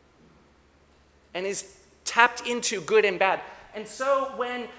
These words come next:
Avraham even negotiates with God, some of the most important principles in the Torah portion,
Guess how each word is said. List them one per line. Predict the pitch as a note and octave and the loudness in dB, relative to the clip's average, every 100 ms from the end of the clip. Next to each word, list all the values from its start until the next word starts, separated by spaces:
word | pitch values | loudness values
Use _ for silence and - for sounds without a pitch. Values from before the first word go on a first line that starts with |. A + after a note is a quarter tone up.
| - | -2
Avraham | A3 B3+ C4 A#3+ B3+ B3+ | 6 6 6 2 0 -2
even | A#3+ C4 C4+ | -4 -2 0
negotiates | C4 B3+ C4 D#4 - G#3+ C3+ - - - | 0 6 8 8 4 0 -2 -6 -10 -10
with | D#3 A#3 A#3 | -2 -2 -2
God, | A3+ B3 B3+ D#3 - - - - - - - | -2 0 2 0 -4 -12 -18 -20 -20 -20 -8
some | - C4+ | -2 -2
of | C4 | 2
the | C4+ | 2
most | C#4 D4 - | 4 4 2
important | C#4+ C4+ - D4 E4+ E4 C#4+ | -2 -2 0 4 4 2 0
principles | - D4+ D4 C4 A#3+ G#3 - | 2 2 2 2 2 2 -2
in | A#3+ B3+ B3 | 0 0 -2
the | A3 | -2
Torah | A3+ B3+ C4 | 0 6 6
portion, | B3+ G#3 D#3+ - C3 | 6 2 0 -4 -6